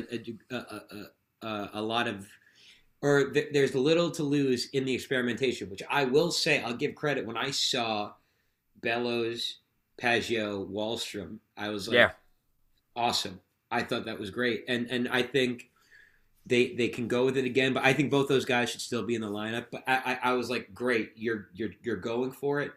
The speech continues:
Speaker 1: That is the right fucking atti-, uh, attitude. Again, and again, it's for a third line. This isn't, you know, uh, a first
Speaker 2: Mm-hmm.
Speaker 1: line, but in reality, you're rolling four,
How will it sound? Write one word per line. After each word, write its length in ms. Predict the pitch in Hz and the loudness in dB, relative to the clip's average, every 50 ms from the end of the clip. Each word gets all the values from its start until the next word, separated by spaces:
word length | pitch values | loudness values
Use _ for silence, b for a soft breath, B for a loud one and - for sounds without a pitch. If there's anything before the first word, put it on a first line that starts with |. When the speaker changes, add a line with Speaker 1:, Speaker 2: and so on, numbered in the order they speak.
| b b b b b b _ 98 92 | b b b b b b _ -8 -4
Speaker 1:
That 220 | 131 120 127 131 | -2 -2 0 0
is 140 | 135 117 - | -2 -2 -2
the 120 | - 110 101 | -4 -4 -4
right 440 | 95 95 104 113 113 110 110 - _ _ _ _ _ _ _ _ _ - | -4 -2 -2 -2 -2 -2 -4 -8 _ _ _ _ _ _ _ _ _ -18
fucking 580 | - - 135 120 - - 107 95 95 101 98 - _ _ _ _ _ _ _ _ _ - | -10 -6 -6 -6 -4 -6 -8 -8 -8 -10 -12 -14 _ _ _ _ _ _ _ _ _ 0
atti-, 220 | 147 156 156 151 - - | 0 2 2 0 0 -2
uh, 100 | 156 - - | -2 0 2
attitude. 380 | 147 160 160 151 - 160 143 | 2 2 2 2 2 0 0
Again, 340 | 147 147 156 185 156 - - - b b b b | 2 2 4 4 2 2 -2 -12 b b b b
and 120 | b 151 156 | b 2 2
again, 180 | 151 160 170 151 | 4 4 2 2
it's 120 | 135 113 - | 0 -4 -4
for 180 | - 143 127 | -2 -2 -2
a 60 | 113 | -4
third 380 | - - - 151 143 131 113 98 | -4 -4 0 0 0 0 0 -2
line. 340 | 110 117 117 101 87 87 - _ b b b b b b | -4 -4 -4 -6 -8 -10 -16 _ b b b b b b
This 160 | - 101 - 151 | -6 -2 0 0
isn't, 340 | 143 120 131 127 123 - - - - - _ - | 2 2 2 0 0 -2 -6 -12 -20 -20 _ -8
you 160 | - 120 107 98 | -4 -4 -2 -2
know, 260 | 95 92 90 92 - b b b b b b b b b _ _ _ - | -4 -6 -8 -10 -12 b b b b b b b b b _ _ _ -12
uh, 320 | - 110 107 101 101 95 - - - | -8 -8 -6 -6 -6 -6 -8 -8 -12
a 60 | 95 | -12
first 300 | - - 107 117 131 - | -8 -4 -4 -4 -4 -4
Speaker 2:
Mm-hmm. 80 | 104 107 | -4 -4
Speaker 1:
line, 220 | 101 104 104 104 | -4 -4 -4 -4
but 140 | 95 113 - - _ _ _ _ _ _ _ _ _ _ _ _ _ _ _ _ _ _ _ _ _ _ _ _ _ - | -4 -6 -6 -8 _ _ _ _ _ _ _ _ _ _ _ _ _ _ _ _ _ _ _ _ _ _ _ _ _ 2
in 140 | 170 156 | 2 4
reality, 580 | 151 143 143 151 165 185 180 165 143 131 120 - - | 6 6 6 6 6 6 4 4 4 4 2 0 0
you're 180 | 110 131 135 135 | 2 4 4 4
rolling 460 | 123 120 127 135 143 151 151 143 135 | 4 2 2 4 4 4 4 4 2
four, 280 | - - 139 135 - | 0 -2 -2 -2 -2